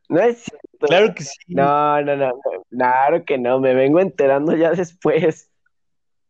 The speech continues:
Speaker 2: Esto, ¿sabes qué me llegó a la mente? Bueno, les voy a contar.
Speaker 1: ¿Qué te llegó?
Speaker 2: <laughs> Un día, este,
Speaker 1: A ver.
Speaker 2: me acuerdo que Pali y yo fuimos a un, a un bar, ¿no? Estábamos tomando cerveza. Y,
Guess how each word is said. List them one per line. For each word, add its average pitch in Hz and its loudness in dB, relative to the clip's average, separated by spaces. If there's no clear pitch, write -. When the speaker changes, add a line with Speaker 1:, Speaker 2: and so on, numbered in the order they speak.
Speaker 2:
Esto, 190 0
¿sabes 196 2
qué 208 0
me 202 2
llegó 165 2
a 170 2
la 170 0
mente? 156 -8
Bueno, 156 -4
les 139 -2
voy 160 2
a 160 -2
contar. 135 -4
Speaker 1:
¿Qué 123 -2
te 117 0
llegó? 120 4
Speaker 2:
<laughs> 117 2
Un 175 -4
día, 170 2
este, 135 -2
Speaker 1:
A 117 2
ver. 127 0
Speaker 2:
me 135 -4
acuerdo 151 -4
que 131 -8
Pali 135 -4
y 131 -10
yo 131 -4
fuimos 127 -10
a 110 -6
un, 113 -12
a 110 -6
un 131 -10
bar, 185 0
¿no? 165 -8
Estábamos 175 -10
tomando 135 -6
cerveza. 135 -6
Y, 160 -2